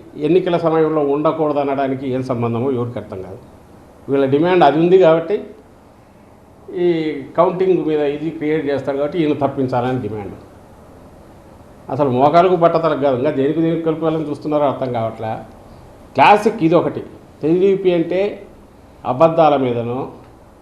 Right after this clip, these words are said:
అబద్ధాలని ఎందుకు అంటున్నాడు జరిగిన దాన్ని బట్టి, ఆ ఆరోపణల గురించి వాటి గురించి కాదు.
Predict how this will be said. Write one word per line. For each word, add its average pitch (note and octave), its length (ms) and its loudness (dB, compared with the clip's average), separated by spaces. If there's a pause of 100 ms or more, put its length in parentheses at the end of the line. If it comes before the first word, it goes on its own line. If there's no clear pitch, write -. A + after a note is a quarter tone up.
(160)
అబద్ధాలని G#3 580 6
ఎందుకు G3+ 200 4
అంటున్నాడు G3 340 -2
జరిగిన G3 300 4
దాన్ని G3 180 0
బట్టి, C3+ 260 -8 (920)
ఆ A#2+ 120 -2
ఆరోపణల F3+ 560 4
గురించి F#3 360 -4
వాటి E3 240 0
గురించి C#3+ 340 -8
కాదు. A2+ 220 -10